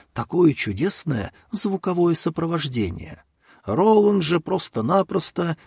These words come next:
познакомил ее с Эхо. Под пристальным взором Найтингейл очень скоро стало ясно, что Ирон, хоть и несказанно удивилась, но никаких знаков отвращения или возмущения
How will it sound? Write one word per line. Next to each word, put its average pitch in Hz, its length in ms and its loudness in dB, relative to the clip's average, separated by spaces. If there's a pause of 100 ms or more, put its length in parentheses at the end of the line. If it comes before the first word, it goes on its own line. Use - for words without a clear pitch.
познакомил 165 760 0
ее 120 360 0
с - 240 -4
Эхо. 87 540 -10 (560)
Под 113 180 -4
пристальным 143 600 0
взором 139 500 2
Найтингейл 147 880 0 (240)
очень 185 420 -2
скоро 180 420 -2
стало 165 360 -2
ясно, 123 640 -2 (160)
что - 240 -4
Ирон, 160 500 0 (160)
хоть 202 320 -2
и 175 40 -2
несказанно 156 760 -2
удивилась, 117 720 -2 (220)
но 117 120 -2
никаких 120 560 -2
знаков 135 640 -4
отвращения 107 1040 -2 (180)
или 196 240 4
возмущения 156 1040 0